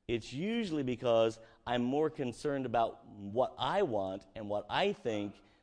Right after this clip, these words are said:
than "Thus saith the Lord." A wife that is loved will find it very easy to let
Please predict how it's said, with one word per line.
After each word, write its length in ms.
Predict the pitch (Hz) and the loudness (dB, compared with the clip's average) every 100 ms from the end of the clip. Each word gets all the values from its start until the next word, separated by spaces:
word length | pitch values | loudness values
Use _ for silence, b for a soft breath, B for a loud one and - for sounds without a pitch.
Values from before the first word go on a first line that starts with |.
| - | -4
than 260 | 127 113 101 - _ | -2 -2 -6 -18 _
"Thus 360 | 143 135 - - - - | 6 6 2 -14 -20 -20
saith 440 | - 127 113 107 - _ | 0 2 4 2 -6 _
the 80 | 127 | -4
Lord." 440 | 156 202 123 85 - - _ _ _ _ _ _ _ _ _ _ _ | 2 4 4 2 -6 -20 _ _ _ _ _ _ _ _ _ _ _
A 100 | 110 | -6
wife 580 | 101 98 101 135 156 170 _ _ b b b | -6 -6 -6 -4 -6 -10 _ _ b b b
that 120 | 104 98 | -6 -4
is 240 | 92 85 | -4 -4
loved 640 | 87 98 107 135 156 156 _ _ _ _ _ _ _ b b b b b - | -6 -2 -2 -4 -8 -18 _ _ _ _ _ _ _ b b b b b -8
will 140 | 98 | -8
find 280 | 104 95 87 | -4 -6 -6
it 80 | 78 | -8
very 340 | 90 92 95 | -6 -6 -8
easy 680 | - 107 101 80 73 69 76 _ _ _ _ _ _ _ _ | -8 -8 -8 -10 -14 -14 -18 _ _ _ _ _ _ _ _
to 100 | 87 | -10
let 240 | 85 85 | -6 -8